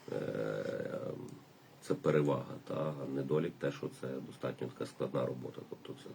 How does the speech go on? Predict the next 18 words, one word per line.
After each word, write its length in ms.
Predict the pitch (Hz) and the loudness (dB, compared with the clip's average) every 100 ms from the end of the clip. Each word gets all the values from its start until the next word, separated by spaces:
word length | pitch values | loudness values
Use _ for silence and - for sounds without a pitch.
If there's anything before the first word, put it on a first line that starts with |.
| - | -8
ти 120 | - - - - - - | -10 -10 -18 -18 -18 0
в 40 | |
шостій 280 | 69 69 73 | 0 2 2
ранку 340 | 69 69 - | 2 2 2
вже 200 | 69 69 67 - | 0 2 0 -2
починаєш 580 | 65 67 65 64 64 - | -6 -2 0 0 -2 -4
іноді 180 | 65 - | -2 -2
працювати, 680 | 120 - - 67 71 - 98 | -2 -4 -2 0 0 0 -2
тобто, 280 | - 73 - | -2 -6 -2
е, 1500 | 71 71 71 71 69 71 69 69 - - - - - - - | -2 0 -4 -6 -6 -6 -6 -8 -12 -16 -18 -18 -20 -14 -4
і 340 | - 71 76 82 80 71 65 - | 2 4 4 2 2 0 -2 -2
можеш 260 | 73 76 | 0 -2
працювати 600 | - - - - 64 64 - | -6 -8 -6 -2 -2 -4 -6
там 100 | 67 - | -6 0
цілу 220 | 71 69 69 | 2 2 0
зміну. 340 | 71 139 71 71 - - - - - - - | -2 -2 -2 -4 -8 -20 -20 -20 -20 -14 -12
Відповідно, 560 | - - 71 71 71 67 | -8 0 2 4 2 0
це, 60 | - | -2